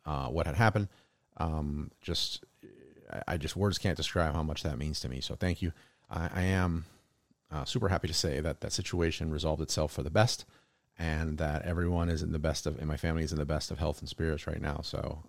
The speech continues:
I'm, I am super, super grateful for that. Now, a topic that I wanted to touch on is the, a-, a-, as you can see from the title of this episode, you know, sort of a,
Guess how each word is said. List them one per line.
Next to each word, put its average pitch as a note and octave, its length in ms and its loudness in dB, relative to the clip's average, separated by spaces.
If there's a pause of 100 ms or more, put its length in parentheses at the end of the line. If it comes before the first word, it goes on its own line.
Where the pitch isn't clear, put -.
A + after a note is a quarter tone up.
I'm, B1+ 220 -6
I D2+ 100 -4
am C#2+ 120 -4
super, E2 480 0 (560)
super F2+ 540 2
grateful D2 340 -2
for - 140 -6
that. C2 240 -4 (100)
Now, F2+ 320 2 (1080)
a - 60 -8
topic C3+ 340 4
that C3+ 120 10
I - 20 10
wanted A2+ 280 6
to A#2+ 80 0
touch - 260 2
on A#2 280 4 (200)
is F2 580 2 (720)
the, F2 720 0 (500)
a-, - 40 -8
a-, D2+ 500 0
as A2 160 4
you A2 80 4
can F#2+ 80 2
see G2 160 4
from E2+ 160 2
the E2 60 2
title F2 260 4
of D2+ 80 -2
this D#2 140 2
episode, G2 400 4 (400)
you - 80 -8
know, E2 180 -2 (300)
sort C3 260 6
of A#2 100 4
a, G#2 140 6